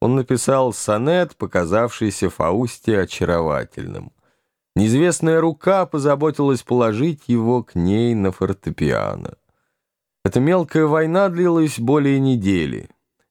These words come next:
Фабрицио находил, что, несмотря на все свои разнообразные попытки,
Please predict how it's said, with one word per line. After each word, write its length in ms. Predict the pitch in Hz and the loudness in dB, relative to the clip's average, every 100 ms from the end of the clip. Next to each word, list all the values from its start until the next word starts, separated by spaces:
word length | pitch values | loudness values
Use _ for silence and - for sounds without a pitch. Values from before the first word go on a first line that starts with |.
| - | -2
Фабрицио 560 | 98 127 190 151 165 165 | 0 2 0 0 0 2
находил, 540 | 160 147 143 185 175 | 2 0 0 2 0
что, 180 | 135 143 | 0 0
несмотря 600 | 143 131 120 127 147 165 | 0 2 0 0 2 2
на 140 | 151 139 | 0 -2
все 240 | - 160 | 0 0
свои 320 | - 123 127 | 2 0 2
разнообразные 920 | 123 110 120 120 120 139 113 101 98 98 | 2 2 0 0 2 0 0 -2 -2 0
попытки, 840 | 95 92 - 190 160 - - - | -2 -2 0 0 -2 -6 -6 -6